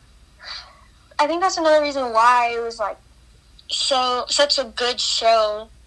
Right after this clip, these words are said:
It was because it didn't define them, even though they were all so different. It was all about them, tr-,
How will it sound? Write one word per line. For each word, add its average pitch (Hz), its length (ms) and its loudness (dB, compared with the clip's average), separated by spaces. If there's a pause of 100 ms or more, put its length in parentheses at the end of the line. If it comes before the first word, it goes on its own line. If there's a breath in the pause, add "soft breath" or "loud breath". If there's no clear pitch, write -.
It 247 120 -6
was 233 140 -8
because 226 960 -4 (460 soft breath)
it 262 140 -2
didn't 254 280 -4 (800)
define 247 800 0
them, 226 440 -2
even 240 220 -8
though 226 140 0
they 226 120 -4
were 226 160 4
all 226 220 4
so 233 380 -4
different. 214 720 -6 (760)
It 254 60 -2
was 247 300 -6
all 240 260 2
about 220 800 -2 (600)
them, 220 720 -4 (2250)
tr-, - 240 -4